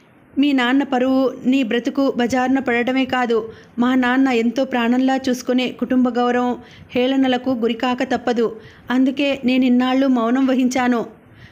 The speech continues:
కొద్ది రోజుల క్రితం నీ భర్తను, బాబును అయాచితంగా కలుసుకోవడం తటస్థించింది. తమాషాగా మీ ఇంటికి కూడా వచ్చాను. ఆ సమయంలో నువ్వు ఇంట్లో లేకపోవడం నీ అదృష్టం అనుకోవాలి.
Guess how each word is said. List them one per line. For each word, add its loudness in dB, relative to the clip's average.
కొద్ది 0
రోజుల 0
క్రితం -2
నీ 2
భర్తను, 0
బాబును -2
అయాచితంగా 0
కలుసుకోవడం -2
తటస్థించింది. 0
తమాషాగా 0
మీ 2
ఇంటికి -2
కూడా 0
వచ్చాను. -2
ఆ 0
సమయంలో 0
నువ్వు 2
ఇంట్లో 0
లేకపోవడం 0
నీ 4
అదృష్టం -2
అనుకోవాలి. 0